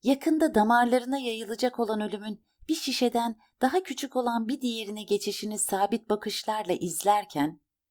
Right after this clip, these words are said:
bütün bedeninin buz kestiğini hissetti.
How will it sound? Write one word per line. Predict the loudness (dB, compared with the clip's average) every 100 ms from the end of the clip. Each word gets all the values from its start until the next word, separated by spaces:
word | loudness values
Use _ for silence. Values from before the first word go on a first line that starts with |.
| _ _ -2
bütün | -2 0 0
bedeninin | 2 2 0 -2 -6 -8 -2
buz | 2 2 0
kestiğini | -2 -2 -6 -4 -2 -4
hissetti. | -8 -8 -10 -10 -14 -16